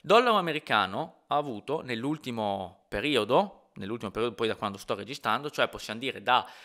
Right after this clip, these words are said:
eh, novembre duemilaventidue fino a dicembre duemilaventidue, quindi sto parlando di questa zona, no?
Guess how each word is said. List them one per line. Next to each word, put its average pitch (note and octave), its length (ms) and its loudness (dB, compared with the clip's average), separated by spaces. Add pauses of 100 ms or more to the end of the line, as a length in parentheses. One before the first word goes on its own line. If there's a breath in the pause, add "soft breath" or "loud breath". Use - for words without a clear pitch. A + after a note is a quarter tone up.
(140)
eh, G#2+ 560 2
novembre A#2+ 640 -2 (1040)
duemilaventidue B2 2000 2
fino B2+ 460 -4
a - 260 8
dicembre A2+ 640 -2
duemilaventidue, A2+ 800 -2
quindi G#2+ 220 -6
sto - 180 -4
parlando A#2 360 0
di G2+ 120 -14
questa - 500 -2 (380)
zona, A#2+ 580 -4 (280 soft breath)
no? - 380 -2